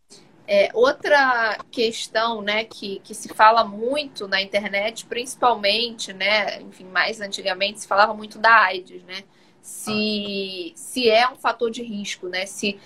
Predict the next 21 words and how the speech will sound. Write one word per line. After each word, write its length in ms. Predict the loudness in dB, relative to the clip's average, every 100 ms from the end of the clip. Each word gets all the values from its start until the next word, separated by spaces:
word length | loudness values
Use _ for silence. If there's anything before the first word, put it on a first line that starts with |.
| _
se 160 | -8 -6
todas 380 | 6 6 8 4
as 100 | 2
pessoas 440 | -2 0 2 2
que 100 | 0
têm 240 | -2 2 4
aids 460 | 4 4 -2 -4
adquiriam 840 | -4 -4 -10 -8 -6 -4 -2 -4 -4 _ _
necessariamente 1080 | -4 -4 -2 -4 4 6 6 4 2 -4 -6
a 60 | -8
tuberculose, 880 | -4 -4 -4 -2 0 0 -2 -6 -10
né? 160 | -10
Se 140 | -10 -14
isso 100 | -14
seria 560 | -8 -8 -6 -6 -6 -10 -20 _
verdade 460 | -6 -2 2 2 2
ou 60 | -12
se 240 | -8 -6
um, 120 | -8 -10 -12
um 80 | -6
mito. 440 | -6 -8 -14 -20